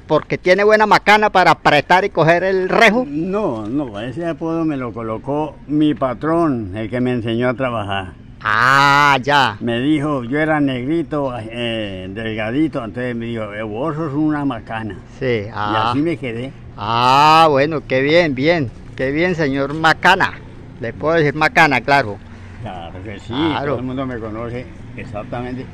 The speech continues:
Speaker 2: por Macana.
Speaker 1: Ah, listo, señor Macana, don Oscar.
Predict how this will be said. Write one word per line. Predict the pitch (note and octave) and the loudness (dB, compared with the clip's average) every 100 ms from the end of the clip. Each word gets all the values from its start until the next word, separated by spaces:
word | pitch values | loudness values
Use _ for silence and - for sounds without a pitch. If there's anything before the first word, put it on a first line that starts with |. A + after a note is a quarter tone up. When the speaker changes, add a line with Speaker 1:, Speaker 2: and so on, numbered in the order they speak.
| - | -12
Speaker 2:
por | B2+ | -10
Macana. | A#2 G#2 A2 A#2+ A2 - - - - - - - - - - G#2 | -8 -10 -8 -8 -8 -12 -14 -14 -12 -12 -12 -12 -12 -14 -12 -10
Speaker 1:
Ah, | G2+ A#2 C3 | -4 -2 0
listo, | C3 C3 D3+ - F#3+ F3 | 2 2 0 0 0 2
señor | D3+ B2+ C3 C#3+ D#3 - - | 2 2 2 0 0 -6 -6
Macana, | E3 D#3 - F#3 G3 C3+ G#2+ | 0 0 4 4 6 4 2
don | A#2+ B2+ | -2 0
Oscar. | F3 - E3 | 0 2 2